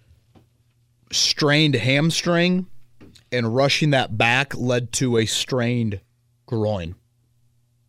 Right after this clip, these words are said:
I don't even know if that makes sense when I'm talking the anatomy of the body. But, like, you know, sometimes when you have an injury and you rush it back, there is an element that you then expose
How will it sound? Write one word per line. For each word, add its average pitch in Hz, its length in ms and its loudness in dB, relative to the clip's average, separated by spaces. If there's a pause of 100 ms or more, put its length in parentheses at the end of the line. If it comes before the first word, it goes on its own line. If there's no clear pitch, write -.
I 143 80 2
don't 147 80 4
even 127 120 2
know 123 80 2
if 113 80 0
that 113 120 2
makes 104 240 -2
sense - 480 -4 (240)
when 113 120 -6
I'm 110 60 -4
talking 107 240 -4
the 107 80 -2
anatomy 104 360 2
of 101 60 0
the 101 60 0
body. 107 380 2 (400)
But, 175 140 2
like, 170 240 2 (200)
you 185 180 0
know, 175 180 4
sometimes 151 480 0
when 143 160 0
you 127 300 -2 (560)
have 156 300 2
an 139 120 0
injury 117 720 0 (420)
and 127 200 0
you 113 200 0
rush 131 480 -2 (100)
it 104 300 -4
back, 107 560 -2 (420)
there 123 260 0
is 120 160 0
an 117 80 -4
element 120 480 -2
that 113 260 -4
you 110 480 -2 (540)
then 110 580 -4 (1120)
expose 131 680 0